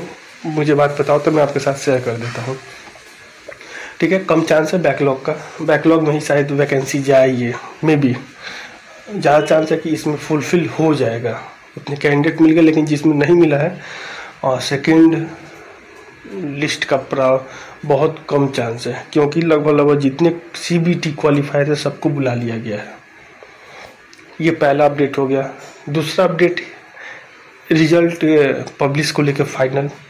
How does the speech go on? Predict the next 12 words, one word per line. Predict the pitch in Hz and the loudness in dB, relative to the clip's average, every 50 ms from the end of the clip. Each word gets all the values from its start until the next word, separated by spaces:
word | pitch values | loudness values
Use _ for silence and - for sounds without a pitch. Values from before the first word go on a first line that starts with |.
| - - - - - - | -20 -20 -20 -20 -12 -4
तो | - 156 | -4 -4
इतना | - - - 170 160 | -4 0 2 2 2
आप | 156 - | 2 2
लोग | 160 160 151 | 2 0 0
ध्यान | 147 143 143 143 147 | 2 2 2 2 4
रखिए। | 147 143 131 - 151 151 170 165 - - - - - - - - - - - - | 2 0 0 0 0 0 0 0 -4 -10 -16 -18 -16 -16 -16 -16 -18 -18 -20 -6
कि | - 175 190 - - | -6 -6 -4 -2 0
आप | 156 151 147 151 - | 0 0 0 0 -2
लोग | 156 156 151 147 - - | -4 -4 -4 -4 -2 0
आईटीआई | 147 147 143 143 151 156 156 156 | 2 2 2 2 2 2 2 2
कैंडिडेट | 156 151 147 143 143 147 151 147 | 2 0 0 2 2 0 0 0
का | - 156 151 | 0 0 0